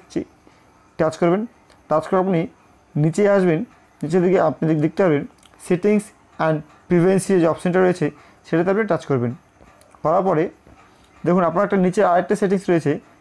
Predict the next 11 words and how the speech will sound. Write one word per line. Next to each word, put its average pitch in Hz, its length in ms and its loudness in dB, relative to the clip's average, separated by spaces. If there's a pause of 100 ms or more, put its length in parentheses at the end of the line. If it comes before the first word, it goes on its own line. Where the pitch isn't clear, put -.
(260)
settings 180 280 0
option 160 260 -2
রয়েছে, 139 340 -2 (280)
তারপরে 165 180 -2
সেই - 180 -2
সেটিংসে 180 480 0 (500)
touch 156 200 -4
করে 143 160 -2
নেবেন। 127 200 -2 (600)
করার 180 220 0
পরে 175 260 0